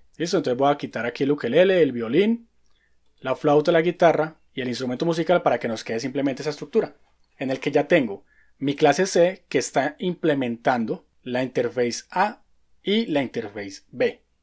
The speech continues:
que sería como si estuviera haciendo una herencia múltiple, entre comillas. ¿Por qué? Pues porque Kotlin no permite la herencia múltiple, pero acá con las interfaces sí lo podemos hacer. Entonces estoy tomando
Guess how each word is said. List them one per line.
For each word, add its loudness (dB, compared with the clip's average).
que 6
sería 4
como -2
si -8
estuviera -2
haciendo -2
una 2
herencia 0
múltiple, 2
entre -8
comillas. -4
¿Por -2
qué? 8
Pues 2
porque -4
Kotlin -2
no 2
permite 2
la 4
herencia -4
múltiple, -4
pero -2
acá 0
con 4
las 2
interfaces 0
sí -6
lo -2
podemos -4
hacer. -8
Entonces 2
estoy 0
tomando 0